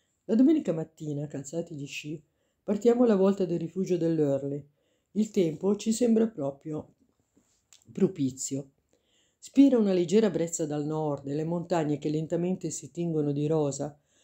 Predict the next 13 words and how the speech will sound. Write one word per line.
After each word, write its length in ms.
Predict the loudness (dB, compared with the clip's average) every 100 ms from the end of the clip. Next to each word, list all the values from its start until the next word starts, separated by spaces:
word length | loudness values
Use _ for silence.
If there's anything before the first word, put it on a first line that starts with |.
| _
sotto 280 | -6 -2 -2
i 60 |
primi 300 | 0 2 2
raggi 320 | 2 0 -2 -4
del 180 | -6
sole 520 | -8 -8 -6 -6 -8 -12 _ _
si 180 | -8 2
dimostrano 600 | 6 6 6 0 -4 -2
ben 240 | 2 2 2
disposte 640 | -2 -8 -6 -6 -6 -8
verso 340 | -6 -8 -8
di 160 | -6 -4
noi. 320 | -4 -4 -8